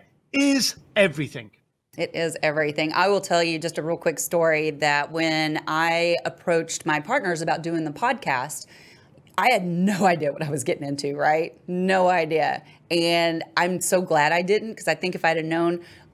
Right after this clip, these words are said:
Speaker 2: the work that it took on the front end, just, you know, to get everything, even just ready to do the intros, the outros, to pick the music, pick the logos, all this kind of stuff.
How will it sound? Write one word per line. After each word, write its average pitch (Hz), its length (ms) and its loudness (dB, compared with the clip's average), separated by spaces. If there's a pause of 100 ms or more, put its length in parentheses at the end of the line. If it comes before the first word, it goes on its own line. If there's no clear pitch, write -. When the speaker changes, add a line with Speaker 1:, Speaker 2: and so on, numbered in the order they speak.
Speaker 2:
the 185 80 0
work 175 460 0
that 180 140 0
it 170 120 -2
took 175 240 -2
on 165 100 2
the 156 100 -2
front 156 320 0
end, 233 220 -2
just, 185 300 -4
you 170 80 -2
know, 160 140 0
to 147 60 -4
get 190 160 0
everything, 180 280 -2
even 214 220 -2
just 175 160 -6
ready 180 320 0
to 156 100 -8
do 160 120 -4
the 151 80 -6
intros, 160 340 -4
the - 80 -8
outros, 185 420 0
to - 60 -20
pick 254 200 -6
the 247 80 -8
music, 240 440 -2
pick 202 160 -8
the 233 80 -2
logos, 202 480 2
all 185 120 0
this 214 140 -2
kind 208 160 -4
of 202 60 -10
stuff. 220 160 0